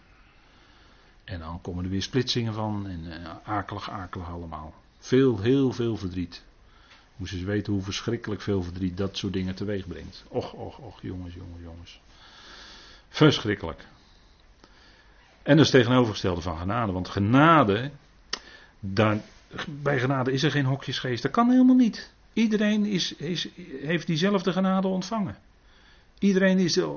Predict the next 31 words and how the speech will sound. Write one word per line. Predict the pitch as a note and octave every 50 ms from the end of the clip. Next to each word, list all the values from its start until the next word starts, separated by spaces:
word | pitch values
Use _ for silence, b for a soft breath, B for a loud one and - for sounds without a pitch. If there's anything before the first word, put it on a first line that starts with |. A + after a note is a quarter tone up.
| - -
is | - C#3+ D#3+ D3+ - - - -
allemaal | - F3+ F3 F3 E3+ D3+
lid | D#3 F3+ F#3+ F#3+
van | - F#3
het | E3+ E3+
lichaam | F#3+ F#3 - F#3 E3
van | D#3+ E3+ E3+
Christus. | - G#3+ F#3+ - - - G2 - - - - _ _ B B B B B B B B B B B B B B B _
En | - F#3 E3+ E3
in | D#3 D3+ D#3+ E3+ F3
het | E3+ D3+ C#3
lichaam | D#3+ E3 D#3+ F3 D#3+
van | D#3+ D#3+
Christus | D#3+ G3 F#3 F3+ - E3 -
zijn | - G3 G#3 G3
geen | F#3 F#3 F3
ereleden | E3 D#3 D3+ C#3+ B2+ A#2+ G#2+ G#2 G2 F#2 F2+ F2 F2
of | F2+ F2 -
zo. | - G2 E2 D2 C2+ - - _ _ _ _ _ _ b b b b b b b b b
Het | - G3 -
zijn | - G3+ G#3
allemaal | G#3+ G3+ G3 F3+
gewoon | F3+ F3+ F3 E3+ E3 E3
leden | E3 F3 G3+ G#3+ G#3+ G3 G3 E3
van | F#3 F#3
het | F3+ E3+
lichaam | F3 F3+ - - E3+ D#3+ D3+
van | D#3 D#3 D3
Christus. | E3+ E3 D3 - - F2+ - - -
Allemaal | - F#3+ F#3 F#3 F3+ F3 E3
gelijk. | C3+ E3 E3 E3+ F#3+ G3 F3 - - - -